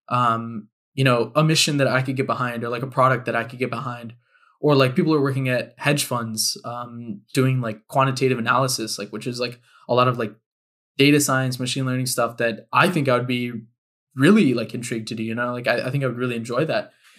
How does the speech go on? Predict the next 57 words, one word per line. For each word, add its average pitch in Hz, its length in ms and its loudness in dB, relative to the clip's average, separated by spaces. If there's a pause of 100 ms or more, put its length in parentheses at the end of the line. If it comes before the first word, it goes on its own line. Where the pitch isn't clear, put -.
(120)
And 147 100 0
it's 143 100 2
like, 127 160 0
"Oh 151 120 -4
my 143 120 -2
God, 143 220 -2
like, 110 220 -10 (340)
it 147 80 2
would 170 140 4
be 127 120 4
so 147 360 0
hard 135 240 0
to 117 60 -6
get 117 180 0
into 151 260 -2
that 110 180 -4
stuff. 110 300 -4
Like, 120 160 -10
it 135 40 -4
would 135 100 -2
be 127 80 -2
so 139 260 -2
hard 131 140 2
to 123 60 -4
work 120 200 -8
at 113 80 -4
a 113 80 -6
startup. 120 400 -4
It 135 40 -4
would 131 140 -6
be 127 120 -4
so 127 340 0
hard 139 160 -2
to 120 60 -4
work 117 180 -8
at 117 60 -10
a 117 80 -10
hedge 120 180 -10
fund. 117 280 -8 (600)
They, 151 180 6
they 143 140 2
must 147 240 0
be 131 80 0
so 127 160 0
much 123 220 -4
smarter 123 200 -2
than 113 140 -8
me. 113 140 -8
Like, 113 200 -10
I - 200 -2
couldn't, 113 340 -2 (720)
you 104 100 -10
know, - 200 -10
think 151 160 2
of 101 120 -2
doing 110 200 -12
that." 90 240 -10